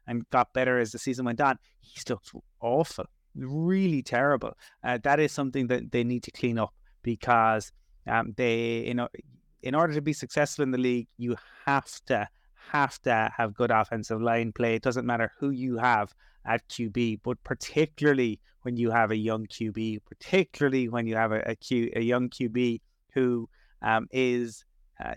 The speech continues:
diminutive, uh, shall we say, you need to have, uh,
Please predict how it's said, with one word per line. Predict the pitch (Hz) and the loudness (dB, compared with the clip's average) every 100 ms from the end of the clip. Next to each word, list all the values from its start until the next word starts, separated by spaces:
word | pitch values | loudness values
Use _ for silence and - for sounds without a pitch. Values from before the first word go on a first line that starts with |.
| - | -4
diminutive, | 143 175 160 117 104 - - _ _ 110 | 0 2 2 0 -2 -12 -18 _ _ -12
uh, | 110 | -10
shall | - 135 117 | -2 2 2
we | 113 117 | 2 -2
say, | - 127 117 110 - _ - | 0 0 0 -2 -8 _ -4
you | 123 127 | 0 0
need | 127 135 135 135 127 120 - | 0 0 0 0 -2 -6 -4
to | 131 | 0
have, | 117 117 113 110 _ _ - | 4 4 2 -2 _ _ -6
uh, | 113 113 | -4 -2